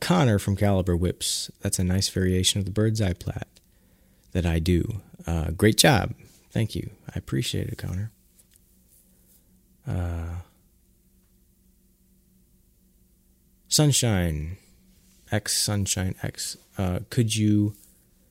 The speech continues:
make a video on whip holsters?" That's an interesting idea.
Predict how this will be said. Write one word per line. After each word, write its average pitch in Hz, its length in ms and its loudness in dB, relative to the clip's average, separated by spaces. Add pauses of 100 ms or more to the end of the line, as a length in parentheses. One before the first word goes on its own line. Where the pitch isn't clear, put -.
make 107 180 -4
a 104 40 2
video 101 580 2
on 92 240 0
whip - 360 -2
holsters?" - 1000 -4 (640)
That's - 240 -6
an 78 120 -4
interesting 98 540 -4
idea. - 540 -2